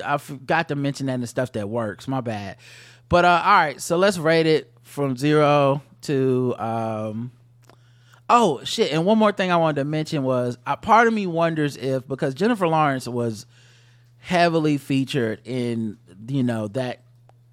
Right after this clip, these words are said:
uh, violation of the privacy of so many Hollywood actors and stuff, when they had the leak, I forget what that shit was called, but y'all know what I'm talking about.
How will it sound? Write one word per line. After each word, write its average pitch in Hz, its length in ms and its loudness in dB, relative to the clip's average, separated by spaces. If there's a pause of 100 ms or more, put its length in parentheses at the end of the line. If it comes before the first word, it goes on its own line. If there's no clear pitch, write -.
uh, 117 260 -4
violation 139 680 0
of 120 60 -2
the 113 80 -8
privacy 123 560 -4
of 110 100 -10
so 135 240 -2
many 131 220 -2
Hollywood 117 720 -6 (420)
actors 139 380 -4
and 123 100 -4
stuff, 120 240 -6
when 120 120 -4
they 156 100 -2
had 185 300 -2
the 117 80 -4
leak, 127 380 -6
I 170 80 -4
forget 226 360 -4
what 262 120 -4
that 165 120 2
shit - 240 -4
was 117 140 -10
called, 101 340 -6
but 117 160 -8
y'all 185 220 0
know 165 140 0
what 139 100 2
I'm 110 80 -8
talking 120 320 -6
about. 98 260 -8